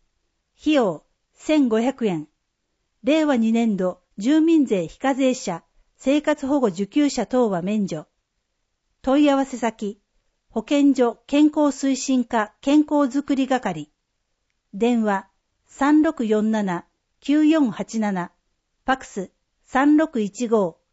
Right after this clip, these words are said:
七一七一。四、禁煙外来治療費の一部を助成。タバコをやめたい方、今がチャンスです。登録開始、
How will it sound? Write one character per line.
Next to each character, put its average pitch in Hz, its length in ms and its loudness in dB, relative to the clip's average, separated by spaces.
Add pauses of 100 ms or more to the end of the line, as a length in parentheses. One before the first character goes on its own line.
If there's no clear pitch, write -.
(160)
七 220 260 0
一 294 300 0
七 190 240 -2
一。 185 340 -10 (3000)
四、 254 380 0 (800)
禁 311 320 4
煙 330 240 4
外 311 260 4
来 208 240 0
治 - 200 -6
療 330 240 2
費 277 180 -2
の 208 160 0
一 277 260 -4
部 277 160 0
を 190 80 2
助 185 200 -4
成。 196 400 -2 (880)
タ 226 140 0
バ 294 160 2
コ 311 160 0
を 311 80 2
や 277 140 2
め 285 140 2
た 269 140 0
い 262 100 0
方、 240 400 -2 (600)
今 311 260 2
が 247 140 2
チ - 140 -4
ャ 254 80 2
ン 262 60 2
ス 214 160 -8
で 175 120 -4
す。 - 200 -20 (1080)
登 285 220 4
録 311 260 -2
開 269 200 0
始、 254 340 -10